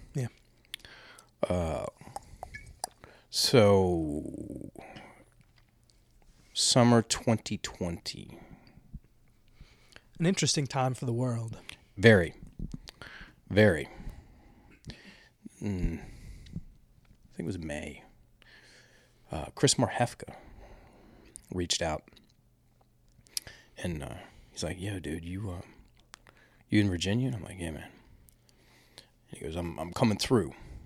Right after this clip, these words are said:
Speaker 2: He goes, "You mind if I stop out over?" He's like, "Where, where are you?" I'm like, "I'm at the lake house." Send him, I said, "Of course." Send him, uh,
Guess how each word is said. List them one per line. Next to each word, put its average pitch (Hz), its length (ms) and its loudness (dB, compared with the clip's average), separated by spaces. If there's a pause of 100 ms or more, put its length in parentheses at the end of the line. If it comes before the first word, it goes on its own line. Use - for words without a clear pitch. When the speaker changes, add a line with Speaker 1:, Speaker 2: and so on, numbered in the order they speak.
(380)
Speaker 2:
He - 80 -8
goes, - 160 -6
"You 87 60 -4
mind 85 140 -4
if - 80 -6
I - 40 0
stop - 380 0
out 92 220 -2 (200)
over?" 120 320 2
He's 107 180 0
like, 82 200 -8
"Where, 92 280 -2 (160)
where 95 220 -4
are 82 140 -2
you?" 73 80 -8
I'm 71 80 -8
like, - 240 -14 (280)
"I'm 82 80 -10
at - 100 -12
the - 80 -10
lake 131 240 4
house." - 260 -10 (400)
Send - 220 -6
him, 80 200 -8
I - 40 -12
said, 87 180 -4
"Of 80 100 -8
course." - 340 -8 (500)
Send 92 300 4
him, 90 240 -2
uh, 85 200 0